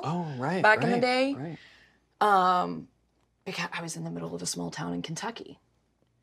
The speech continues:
Speaker 1: Not a lot of
Speaker 2: So
Speaker 1: exposure, not a lot of s-
Speaker 2: Yeah.
Speaker 1: yeah.
Speaker 2: And the Satanic Panic
Speaker 1: Mm-hmm.
Speaker 2: hangover from that, from, you know, in the, in the eighties,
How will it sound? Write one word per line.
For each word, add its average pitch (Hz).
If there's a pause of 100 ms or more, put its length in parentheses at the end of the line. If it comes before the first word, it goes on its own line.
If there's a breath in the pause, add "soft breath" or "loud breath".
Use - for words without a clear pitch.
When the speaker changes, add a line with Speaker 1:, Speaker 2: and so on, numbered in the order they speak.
(440)
Speaker 1:
Not 110
a -
lot 104
of 107
Speaker 2:
So 107
Speaker 1:
exposure, 104
not 104
a 98
lot 101
of 95 (420)
s- 165
Speaker 2:
Yeah. 175
Speaker 1:
yeah. 196
Speaker 2:
And 180
the 175
Satanic 170
Panic 185
Speaker 1:
Mm-hmm. 110
Speaker 2:
hangover 165
from 160
that, 123
from, 160
you 87
know, 143
in 156
the, 160 (140)
in -
the -
eighties, 131